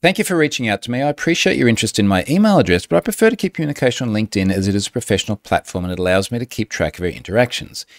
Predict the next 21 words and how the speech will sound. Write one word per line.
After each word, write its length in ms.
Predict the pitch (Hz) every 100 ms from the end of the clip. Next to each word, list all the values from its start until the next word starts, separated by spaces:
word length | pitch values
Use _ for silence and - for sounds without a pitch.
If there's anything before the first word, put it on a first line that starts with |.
| _
In 140 | 131 -
addition, 500 | 147 - 104 69 - -
I 80 |
find 240 | - 165 147
that 80 | 127
LinkedIn 280 | 123 113
provides 380 | 123 139 90 -
a 40 | 151
more 200 | 165 -
organized," 720 | 247 269 190 104 107 202 - _ _ _ _
spelled 300 | - - 156
with 100 | 202
a 80 | 160
Z 260 | 90 85 90
though, 320 | 98 69 65
could 140 | -
they 80 | -
not 180 | 147 -
work 160 | 147 -
that 140 | 120
out? 180 | 131